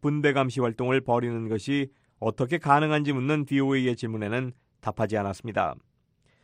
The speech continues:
게다가 더블유에프피가 밝힌 올해 분배 감시 횟수는 과거에 비해 크게 줄었습니다. 올해 일흔네 개 시군을 최소 두 번 방문했다고 가정하면 일 년에 총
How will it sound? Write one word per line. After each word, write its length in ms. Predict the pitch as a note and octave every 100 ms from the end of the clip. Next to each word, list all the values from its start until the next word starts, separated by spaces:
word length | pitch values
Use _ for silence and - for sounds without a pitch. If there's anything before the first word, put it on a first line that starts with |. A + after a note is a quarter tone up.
| _ _ _ _
게다가 500 | C#3+ D3+ D#3+ F3 E3+ - -
더블유에프피가 720 | D3+ D#3 E3 D#3+ D#3+ E3 F#3
밝힌 460 | E3+ D#3+ E3+ G#2+ F#2
올해 320 | A#2 D3+ E3
분배 340 | D#3 D3+ D3 D3+
감시 300 | C#3+ C3+ B2+
횟수는 480 | B2+ - C3 A#2+ D3 _ _ _ -
과거에 400 | B2+ C3+ C3+ B2
비해 380 | C#3 D#3 D3 -
크게 280 | - G3 D#3+
줄었습니다. 640 | B2 G#2+ - A#2+ A2+ E2+ - _ _ _ _ _ _ _ -
올해 280 | D#3 F#3+ F3
일흔네 420 | D3+ F3+ F3 E3+
개 120 | F#3+
시군을 720 | - F3 C#3+ D#3+ E3 G2 F2 - _
최소 560 | - D3+ D3 E3+ E3+ -
두 220 | - D3
번 200 | D#3+ F3+ E3
방문했다고 560 | D#3+ D#3 D3 D3 C#3
가정하면 580 | C3 B2+ C#3 C3+ G#2+ F2+ _ _ _ _
일 140 | B2+ C3
년에 380 | C#3 D#3 D3+ -
총 340 | - E3+ G2+